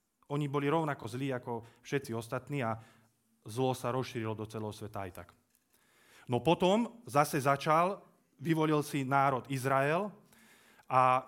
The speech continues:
chcel, aby tento národ bol poslušný, aby ho oslavoval, aby všetci mohli vidieť, že pozrite sa, toto je môj národ, s týmto začínam tú záchranu.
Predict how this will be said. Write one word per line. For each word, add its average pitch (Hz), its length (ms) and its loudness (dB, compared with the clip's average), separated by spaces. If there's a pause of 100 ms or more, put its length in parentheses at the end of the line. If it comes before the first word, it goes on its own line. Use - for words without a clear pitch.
chcel, 170 240 4
aby 151 160 2
tento 214 320 0
národ 180 400 4
bol 147 160 0
poslušný, 156 880 -2 (400)
aby 139 240 0
ho 139 160 4
oslavoval, 160 640 4
aby 147 160 0
všetci 214 320 -2
mohli 160 240 0
vidieť, 156 240 0
že 139 160 0 (240)
pozrite 175 400 2
sa, 135 160 -2
toto 180 240 -2
je 151 80 2
môj 143 160 0
národ, 139 480 2 (320)
s - 80 -14
týmto 180 400 0 (240)
začínam 165 640 2
tú 139 80 -8
záchranu. 127 560 -2